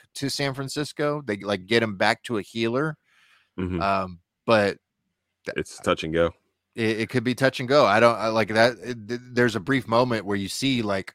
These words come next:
Speaker 1: oh, they make it back, but is he gonna
Speaker 2: <laughs>
Speaker 1: make it? Is he not? Like, I mean, that's gonna be a, a huge thing for the, whether young June and Assam truly clash and,
Speaker 2: Clash.
Speaker 1: and butt heads, and we'll see where the relationship goes. But it all hinges on Father June.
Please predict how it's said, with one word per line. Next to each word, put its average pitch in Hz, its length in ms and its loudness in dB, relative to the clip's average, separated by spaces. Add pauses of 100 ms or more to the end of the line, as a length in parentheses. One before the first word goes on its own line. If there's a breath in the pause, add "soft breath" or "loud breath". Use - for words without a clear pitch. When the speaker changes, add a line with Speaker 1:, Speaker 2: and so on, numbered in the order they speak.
(100)
Speaker 1:
oh, 107 260 6
they 107 120 0
make 127 220 -2
it 104 100 -4
back, 107 340 0 (120)
but 95 280 -6 (1000)
is 107 160 -12
he 117 60 -8
gonna 107 180 -4
Speaker 2:
<laughs> - 0 -
Speaker 1:
make 110 260 -4
it? 160 140 0
Is 101 160 -2
he 98 120 -2
not? 139 440 4
Like, 110 220 0
I 104 140 -2
mean, 107 180 -4
that's 123 180 -2
gonna 156 180 -4
be 127 160 0
a, 98 160 -4 (160)
a 101 100 -6
huge 131 420 -2
thing 110 320 -4
for 98 540 -4
the, 95 420 -6 (340)
whether 117 360 4
young 113 320 0
June 107 600 -6
and 101 200 -8
Assam 95 600 -4 (120)
truly 107 360 -4
clash 87 540 -8
and, 92 180 -14
Speaker 2:
Clash. - 300 -18
Speaker 1:
and 104 140 -8
butt 110 200 2
heads, 95 520 -4
and 90 560 -8 (800)
we'll 113 260 2
see 127 200 -2
where 113 160 2
the 101 120 0
relationship 98 600 -6
goes. 90 320 -8
But 101 140 -4
it 113 100 2
all 120 300 8
hinges 98 420 -8
on 90 180 -8
Father 90 340 -4
June. 87 420 -14